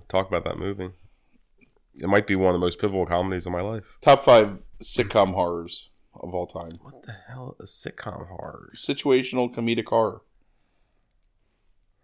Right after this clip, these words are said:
Speaker 1: Okay.
Speaker 2: Saturday the fourteenth. There's one.
Speaker 1: <laughs> You, you watched that recently. You hated it.
Speaker 2: It's, yeah, it's, it's not that great anymore. I didn't hate it. I just
Speaker 1: No, you really talk shit on that movie, Frank.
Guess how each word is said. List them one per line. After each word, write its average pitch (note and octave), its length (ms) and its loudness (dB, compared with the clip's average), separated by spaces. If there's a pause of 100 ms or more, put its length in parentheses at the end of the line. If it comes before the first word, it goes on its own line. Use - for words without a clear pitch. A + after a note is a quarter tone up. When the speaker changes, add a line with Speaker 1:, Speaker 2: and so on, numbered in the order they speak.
(380)
Speaker 1:
Okay. F2+ 160 -20 (1700)
Speaker 2:
Saturday A2+ 460 4
the G#2+ 100 -4
fourteenth. G2+ 640 -4 (580)
There's G2 240 -6
one. E2+ 160 -10 (100)
Speaker 1:
<laughs> G2 100 -4
You, C3+ 180 6
you B2+ 340 -2
watched C#3+ 320 4
that F2+ 180 4
recently. F#2 380 -4
You F#2 140 -4
hated B2 320 -2
it. D2 200 -6 (260)
Speaker 2:
It's, - 300 -10
yeah, F2+ 140 -6
it's, F2+ 220 -14
it's F#2+ 180 -12
not F#2+ 160 -10
that F#2+ 120 -14
great G#2 260 -8
anymore. A2 340 -6 (720)
I G#3 80 4
didn't F#3+ 180 2
hate B2 240 4
it. G2 100 -2
I G2 100 4
just G2+ 420 -4 (240)
Speaker 1:
No, E2+ 320 6
you E2+ 360 -2
really D#2 280 0
talk D#2 240 -2
shit D#2+ 220 -4
on D2 80 -2
that C2 140 -4
movie, D2 260 -4
Frank. C2+ 300 -8